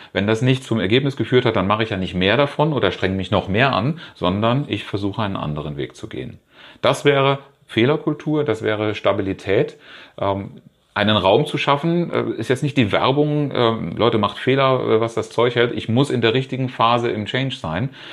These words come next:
Fehler mache ich dann, wenn ich etwas ausprobieren soll, wenn ich neue Wege suche, aber selbstverständlich nicht, wenn ich in dem Etablierten, wo ich Zuverlässigkeit brauche, unterwegs bin. Ja, man stelle sich vor, ähm, irgendwelche Sicherheitssysteme im Auto oder im Kraftwerksbetrieb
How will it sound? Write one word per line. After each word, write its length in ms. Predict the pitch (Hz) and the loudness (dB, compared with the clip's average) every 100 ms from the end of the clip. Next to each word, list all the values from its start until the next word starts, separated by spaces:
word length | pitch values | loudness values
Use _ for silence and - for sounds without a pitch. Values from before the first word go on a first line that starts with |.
| - - | -18 -2
Fehler 300 | 120 123 127 | 2 4 4
mache 220 | 120 123 | 2 0
ich 120 | - | -2
dann, 220 | 113 139 | 0 2
wenn 100 | 127 | 0
ich 100 | 110 | -2
etwas 240 | 120 113 - | -4 -4 0
ausprobieren 560 | 120 143 - 135 139 | 0 0 -4 -2 -2
soll, 180 | 131 127 | 0 -2
wenn 80 | 113 | -2
ich 140 | 110 | -2
neue 320 | 113 117 113 104 | 2 4 4 2
Wege 260 | 131 147 | 2 2
suche, 400 | 143 147 147 165 - - - - | 2 0 -2 -4 -6 -18 -10 -2
aber 220 | 104 110 | 2 4
selbstverständlich 680 | 107 127 123 - 117 120 127 | 4 2 -2 -2 -2 -2 -2
nicht, 160 | 160 | -2
wenn 100 | 123 | 0
ich 140 | 120 110 | 0 -2
in 120 | 110 | 0
dem 160 | 107 107 | 0 0
Etablierten, 680 | 110 107 101 147 151 117 98 | -2 -2 0 2 2 0 0
wo 80 | |
ich 100 | 92 | 0
Zuverlässigkeit 800 | - 151 147 104 92 - 82 73 | 0 0 2 2 0 -4 -4 -2
brauche, 360 | - 78 71 76 | 0 2 0 -4
unterwegs 500 | 78 76 71 67 - | -6 -6 -4 -6 -8
bin. 260 | 65 67 - _ _ - - _ 113 | -14 -14 -18 _ _ -20 -20 _ -4
Ja, 80 | |
man 160 | 127 110 | -2 0
stelle 280 | - 107 110 | 2 2 2
sich 140 | 104 | 0
vor, 460 | - 107 117 120 120 | -2 2 4 4 2
ähm, 300 | 107 104 101 | 0 0 -2
irgendwelche 380 | 104 104 98 95 | -2 -2 -2 -2
Sicherheitssysteme 840 | 101 127 110 107 98 - 113 107 101 | -4 -2 -2 -2 -6 -2 0 0 -2
im 120 | 104 | 0
Auto 380 | 110 135 120 120 | 2 2 2 2
oder 180 | 117 95 | 2 0
im 100 | 95 | 0
Kraftwerksbetrieb 1080 | - 76 - 87 90 - 90 - 92 92 | -4 -6 -2 -2 -2 -4 -10 -4 -2 -2